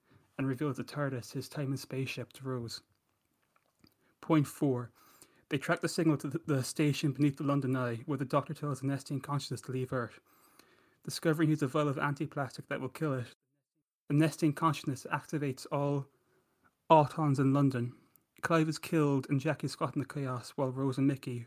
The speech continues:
who is alive, watch on. And finally, point five, Rose uses her gymnast skills from her youth to kick the antiplastic into the, into the Nestene consciousness,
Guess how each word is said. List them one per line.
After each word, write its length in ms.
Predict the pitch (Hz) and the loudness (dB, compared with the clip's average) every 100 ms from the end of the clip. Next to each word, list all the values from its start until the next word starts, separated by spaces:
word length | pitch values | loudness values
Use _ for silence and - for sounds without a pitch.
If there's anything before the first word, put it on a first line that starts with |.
| - | -4
who 120 | 143 | -2
is 80 | 135 | 0
alive, 480 | 131 135 131 123 - | 0 0 -2 -6 -6
watch 300 | 147 123 - | -4 -4 -4
on. 220 | 127 117 - _ _ _ - - _ - | -8 -8 -12 _ _ _ -20 -20 _ -8
And 140 | 120 | -4
finally, 280 | 147 123 117 | -2 -2 -4
point 300 | - 165 143 | 0 2 2
five, 360 | 139 120 120 - _ _ _ _ - | -2 -4 -8 -14 _ _ _ _ -2
Rose 260 | 151 147 | 2 2
uses 260 | 165 151 147 | 2 0 -2
her 140 | 139 | -2
gymnast 480 | 135 165 160 151 127 | -2 2 2 2 -2
skills 380 | - 131 123 - | -4 -4 -4 0
from 100 | 143 | 0
her 80 | 139 | 2
youth 260 | 135 135 | 0 -2
to 80 | 147 | -4
kick 220 | 135 151 | -6 -6
the 120 | 147 151 | -4 -4
antiplastic 720 | 135 139 - 139 - 131 - | -4 -6 -8 -10 -10 -12 -10
into 160 | 143 - | -10 -8
the, 100 | - - - | -12 -8 -4
into 220 | 143 147 | -2 -2
the 100 | 143 | 0
Nestene 400 | 143 139 - 135 | 0 0 -4 -6
consciousness, 760 | - 135 127 131 131 120 - | -4 -6 -6 -8 -8 -8 -12